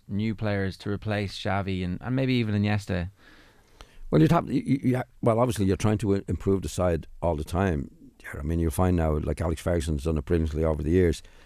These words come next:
Speaker 2: Uh, they've won the league this year, but I'd say he'll sign at least two players in the summer. So you're adding to it all the time. Liverpool at their best do the same. Now, if you're talking about Barcelona, Barcelona have been exceptional in the way they played, and, uh, they had the Messi factor.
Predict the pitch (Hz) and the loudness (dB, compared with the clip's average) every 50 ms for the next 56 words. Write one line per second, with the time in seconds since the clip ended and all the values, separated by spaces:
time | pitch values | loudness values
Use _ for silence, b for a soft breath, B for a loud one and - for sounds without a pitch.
0 | b b b b - - 73 73 73 - - 90 80 85 95 92 82 82 80 85 | b b b b -2 0 0 0 0 2 2 2 2 4 2 2 2 2 2 2
1 | 85 80 87 92 87 - 82 76 71 76 90 92 85 - - 76 78 78 - - | 0 2 0 0 0 2 0 0 2 2 2 2 2 2 0 0 0 -2 -2 -2
2 | 87 80 80 76 76 - 78 92 - - - 82 76 - 69 65 67 76 76 76 | 0 0 0 -2 -2 0 -2 -2 -2 0 -2 -2 0 0 -2 -2 -2 -2 -4 -4
3 | 73 71 - 80 73 73 80 - 92 92 95 98 101 107 117 123 110 104 92 - | -4 -2 -2 -2 -2 -2 -4 -2 0 0 2 2 2 2 0 0 0 -2 -2 -2
4 | 98 90 85 87 82 80 80 - - 95 87 80 78 90 95 95 90 - 87 80 | -2 -2 -2 -2 -4 -6 -6 -4 -4 -4 -2 -2 -2 -2 -2 -2 -2 -4 -4 -4
5 | 78 82 - - 80 73 82 78 - - - 73 69 71 - 98 110 113 - 120 | -4 -4 -4 -6 -6 -4 -4 -6 -6 -8 -10 -10 -10 -6 -4 -2 -2 -2 -2 -4
6 | b b b b b b b b b b - - 90 92 - - 98 104 95 - | b b b b b b b b b b 0 2 2 2 2 0 0 0 0 0
7 | 117 110 - - 95 82 - 107 101 90 - 92 90 90 85 80 76 127 123 - | 0 0 0 -2 -2 -2 0 -2 -4 -4 -4 -4 -4 -4 -4 -2 -2 -4 -4 -4
8 | 113 107 107 104 101 90 85 92 82 82 78 - - 104 - - - 85 85 82 | -2 -2 -2 0 -2 -2 -2 -2 -4 -4 -4 -2 -2 -2 -2 -2 -4 -2 -2 0
9 | 80 82 92 87 76 78 - - 92 90 85 80 76 - b b b b b b | 0 0 0 0 0 -2 -2 0 0 2 2 0 -2 -4 b b b b b b
10 | b b b - - 87 82 82 78 - - - - 82 85 80 78 76 82 78 | b b b -4 -2 0 0 0 -2 -4 -4 -2 0 2 2 2 2 0 0 -2
11 | 80 78 76 85 87 95 95 - - 82 - - 92 98 - - - - | 0 0 0 2 2 2 0 0 -2 -4 -2 -2 -2 -2 -2 -4 -8 -10